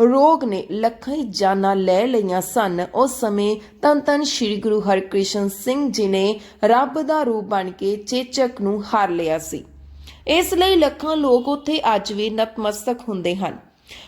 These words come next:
ਪਰ ਜੀਵਨ ਦੇਣ ਵਾਲੇ ਪਰਮਾਤਮਾ ਨੂੰ ਅਸੀਂ ਭੁੱਲੀ ਬੈਠੇ ਹਾਂ।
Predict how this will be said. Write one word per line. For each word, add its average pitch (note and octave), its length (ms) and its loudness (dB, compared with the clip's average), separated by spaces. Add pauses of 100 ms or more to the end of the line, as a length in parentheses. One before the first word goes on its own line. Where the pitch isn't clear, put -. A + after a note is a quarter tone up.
ਪਰ F4+ 160 4
ਜੀਵਨ D#4 440 -2
ਦੇਣ F4 180 -6
ਵਾਲੇ D4 240 0
ਪਰਮਾਤਮਾ B3+ 680 -2
ਨੂੰ B3 260 -4
ਅਸੀਂ B3 200 -6
ਭੁੱਲੀ B3+ 340 -2
ਬੈਠੇ E3+ 420 -2
ਹਾਂ। D3+ 160 -4